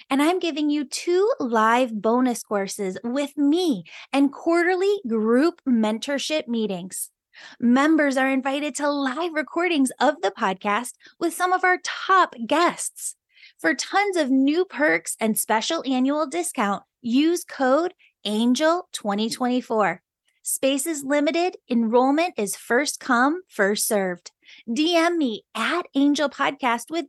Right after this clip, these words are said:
any questions, and you'll hear back personally from my associate, Yvonne, or I. The Angels want to make twenty twenty-four your best year yet.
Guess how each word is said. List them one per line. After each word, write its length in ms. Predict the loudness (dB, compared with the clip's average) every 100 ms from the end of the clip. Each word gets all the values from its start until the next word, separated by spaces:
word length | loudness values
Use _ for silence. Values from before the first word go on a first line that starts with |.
| 0
any 280 | 0 0 -6
questions, 720 | 0 0 0 -4 -4 -6 -10 -18 -20 -2
and 220 | 2 4
you'll 240 | 4 2
hear 320 | 0 -2 -4 0
back 260 | -2 -2 -6 -14 -2
personally 680 | 2 2 2 -2 -2 -6 -10 -20 -6
from 200 | 2 4
my 280 | 4 2 0
associate, 840 | -2 -4 0 0 -2 -2 -2 -2 -4
Yvonne, 560 | -4 0 2 4 2 -2 _
or 340 | 2 4 2 0
I. 360 | 0 0 -4 -14 _ _ -20 -14 -6
The 160 | -4
Angels 480 | -2 -2 0 -2 -2
want 180 | 0 2
to 40 |
make 260 | 2 0 -4
twenty 340 | -4 -2 0
twenty-four 800 | -2 -2 -2 -2 -2 0 0 -2 -4
your 480 | -2 2 4 2 0
best 560 | -6 0 2 2 -2 -8
year 320 | -4 0 0
yet. 360 | 2 2 0